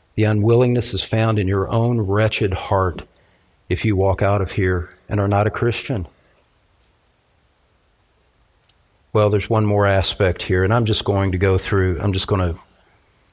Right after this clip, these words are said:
uh, leave it here. We'll save the rest for another time. God the Father chose us, adopted us. Christ the Son redeemed us with his shed blood.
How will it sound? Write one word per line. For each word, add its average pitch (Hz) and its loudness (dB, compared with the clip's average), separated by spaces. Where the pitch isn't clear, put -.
uh, 110 -6
leave 104 2
it 98 -2
here. 95 2
We'll 98 -2
save 101 4
the 95 2
rest 101 2
for 104 2
another 95 2
time. 92 0
God 117 2
the 113 0
Father 123 4
chose 120 4
us, 123 2
adopted 104 2
us. - 2
Christ - 2
the 107 2
Son 117 2
redeemed 110 2
us - 2
with 98 0
his 107 0
shed 104 0
blood. 98 2